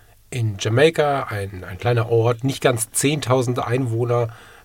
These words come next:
Bis vor wenigen Jahren noch ein ganz, ganz, ganz kleines Fischerdorf. Jetzt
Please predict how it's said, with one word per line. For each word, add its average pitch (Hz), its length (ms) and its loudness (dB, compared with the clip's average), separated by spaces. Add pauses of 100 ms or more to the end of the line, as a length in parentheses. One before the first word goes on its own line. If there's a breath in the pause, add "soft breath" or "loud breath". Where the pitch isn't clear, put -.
Bis 110 120 -2
vor 117 220 0
wenigen 123 240 2
Jahren 120 320 4
noch 110 80 0
ein 117 140 4
ganz, 113 160 0
ganz, 117 160 0
ganz 120 240 0
kleines 123 460 0
Fischerdorf. 127 840 0 (480 loud breath)
Jetzt 120 420 0